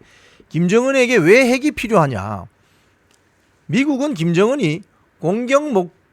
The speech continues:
목적으로 핵을 원할 가능성을 고려해야 한다"라고 말했다는 겁니다. 자, 그래서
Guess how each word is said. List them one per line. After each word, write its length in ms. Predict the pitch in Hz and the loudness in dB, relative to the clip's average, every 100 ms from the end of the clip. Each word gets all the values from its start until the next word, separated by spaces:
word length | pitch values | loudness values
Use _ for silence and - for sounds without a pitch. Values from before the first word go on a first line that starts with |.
| _ - | _ -8
목적으로 600 | 151 175 - 196 190 214 | -6 -6 -2 -2 2 2
핵을 320 | 185 226 254 | 2 0 0
원할 400 | 233 175 190 220 | 2 2 2 0
가능성을 680 | - 123 170 220 196 208 247 | -2 -4 -4 -6 -6 -6 -6
고려해야 520 | 165 143 165 160 151 | -6 -4 -2 0 -2
한다"라고 560 | 127 123 101 98 175 294 | -4 -6 -6 -4 -6 -2
말했다는 420 | 147 131 151 107 | -4 -4 -6 -8
겁니다. 360 | 90 92 120 - _ _ - - - - - _ - | -12 -18 -20 -20 _ _ -20 -20 -20 -20 -20 _ -12
자, 540 | - - 110 101 98 | -6 -4 -2 -4 -6
그래서 560 | - 294 254 269 147 95 | -2 0 4 4 4 0